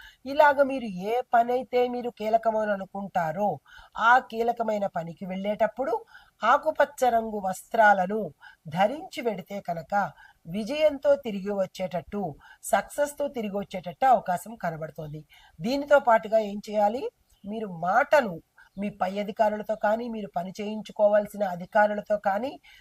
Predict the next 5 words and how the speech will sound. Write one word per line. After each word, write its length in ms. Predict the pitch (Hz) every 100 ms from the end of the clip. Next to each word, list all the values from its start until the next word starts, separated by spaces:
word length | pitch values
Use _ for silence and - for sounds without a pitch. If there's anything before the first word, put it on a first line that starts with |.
| _
సంభాషణ 1000 | - 233 240 254 285 269 - 214 233 240 156 _ _ _
జాగ్రత్తగా 960 | 139 175 185 247 226 226 - 180 208 254
పెట్టుకోండి. 880 | 226 160 - - 165 156 151 196 - _ _ - -
దీంతో 320 | 226 277 277
పాటు 640 | - 185 - 180 165 208